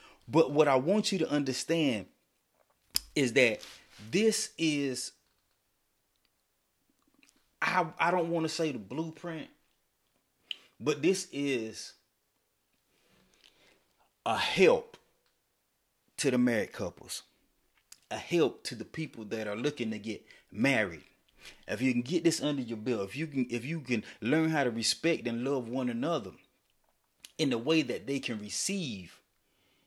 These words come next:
then you have a, a, a head up above a whole lot of other people.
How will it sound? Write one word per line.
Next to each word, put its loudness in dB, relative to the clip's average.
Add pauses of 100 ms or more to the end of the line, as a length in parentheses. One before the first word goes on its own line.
(360)
then 0
you -4
have -2
a, -8 (200)
a, -6
a -6
head 0
up -2 (920)
above -4
a -8
whole -4
lot 0
of -8
other -8
people. -18